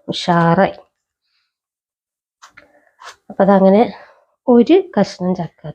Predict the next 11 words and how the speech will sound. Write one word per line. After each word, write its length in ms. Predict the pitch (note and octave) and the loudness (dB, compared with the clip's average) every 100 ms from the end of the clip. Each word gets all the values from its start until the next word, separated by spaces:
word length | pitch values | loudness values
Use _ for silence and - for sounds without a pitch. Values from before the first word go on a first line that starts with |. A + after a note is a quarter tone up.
| - | -12
ചോള, 180 | D#3+ D#3+ - _ - | -10 -10 -14 _ -8
ചക്ക 220 | F3 - G3 - - | -8 -2 -2 -2 -2
ദാ 80 | F#3+ F#3 | 0 0
നമ്മള് 220 | F3 G3 - | 0 -2 0
റെഡിയാക്കി 420 | G3 E3 D#3+ - | -2 0 -4 -8
എടുത്തിട്ടുണ്ട് 360 | F3+ - - E3+ | -16 -14 -12 -4
ട്ടോ. 100 | F3+ F#3 - - - - | -2 -2 -6 -12 -10 0
ഇനി 120 | A3 A#3+ B3 | 2 4 2
ഒരു 120 | G3+ | 2
കഷ്ണം 320 | G#3 - F#3+ F3 | -4 -4 -4 -4
കൊണ്ടുണ്ട്. 420 | F3 F3 E3+ D#3+ | -6 -8 -10 -10